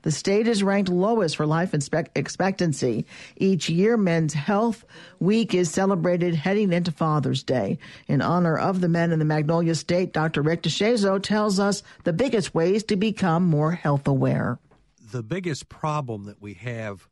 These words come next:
Speaker 2: with men is not that there is a big distribution difference in the types of diseases they have, except for urogenital things like breast cancer and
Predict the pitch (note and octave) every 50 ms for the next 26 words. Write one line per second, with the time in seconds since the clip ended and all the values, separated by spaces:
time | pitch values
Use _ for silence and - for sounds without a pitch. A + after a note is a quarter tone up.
0 | _ _ G#2 G2+ G2+ G#2 F#2+ E2+ E2 F2+ G#2 A#2 A#2+ G#2+ F2+ E2+ E2+ F2 - F#2
1 | G2+ F#2 E2 - G#2 G#2+ A2 A#2+ C3 C3 A#2+ - - - A2 G#2 - F#2+ F#2 G#2+
2 | G#2+ G2+ G2+ G#2 G2+ - _ - - - - - _ _ _ - - - - A#2+
3 | A#2 G#2 - A#2 G2+ F#2+ F#2+ F#2+ - _ _ _ _ _ - G2+ F#2 C#3+ D3+ D3+
4 | B2+ G#2+ G2+ B2+ B2 A2 - - - G2+ E2+ E2 G#2+ A#2 C3 A#2+ - - - G2
5 | F2 E2+ F2 F2+ - _ _ _ - G2 F#2 C3 D3 D#3 - - - D#2 D2+ -
6 | - - - - - G2+ G2 F#2 F#2 F2 - - - D3 D3+ D3+ C#3+ - - -
7 | - G#2 E2+ E2 F#2 F2+ E2+ G#2 A2 A2+ G#2 F#2 E2+ F2+ F2 D#2 - F#2+ F2+ E2+
8 | D#2 E2 A2 G2 E2+ D#2+ E2+ F#2 _ _ - - - - - D#3 D3 - - E3+
9 | D#3 C#3+ - - A#2 G#2+ G#2 G#2+ A2+ A2 G#2 G2 F2+ E2+ - A2 A2 G#2+ G#2+ F2+
10 | D#2+ F2 - - F2+ F2 E2+ F2 F2+ - - F2+ E2+ E2+ F2+ F2 G2 G2+ G#2 -
11 | - - - G#2+ G2 F#2+ G2 - - - F#2+ F2+ F2 D#2+ D#2+